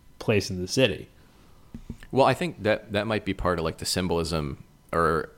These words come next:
Speaker 2: n-, not really symbolism, but, like, that's, that's what the real world is. Um,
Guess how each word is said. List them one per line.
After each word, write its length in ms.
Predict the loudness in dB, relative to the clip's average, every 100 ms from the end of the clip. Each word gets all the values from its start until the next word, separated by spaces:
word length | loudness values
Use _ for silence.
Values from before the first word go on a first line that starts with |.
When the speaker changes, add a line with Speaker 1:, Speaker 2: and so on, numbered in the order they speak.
| -20 -20 -20 -14
Speaker 2:
n-, 260 | -6 -4 0
not 140 | 2
really 160 | 4 4
symbolism, 420 | 2 2 2 2
but, 120 | 0
like, 180 | 2 2
that's, 300 | 4 2 0 -6 -14 -10
that's 280 | -2 -2 0
what 120 | -4
the 80 | 0
real 220 | 2 4 4
world 260 | 2 2
is. 360 | 2 0 -2 -10 -14 -20 -20 -20 -20 -6
Um, 480 | 0 2 2 0 -4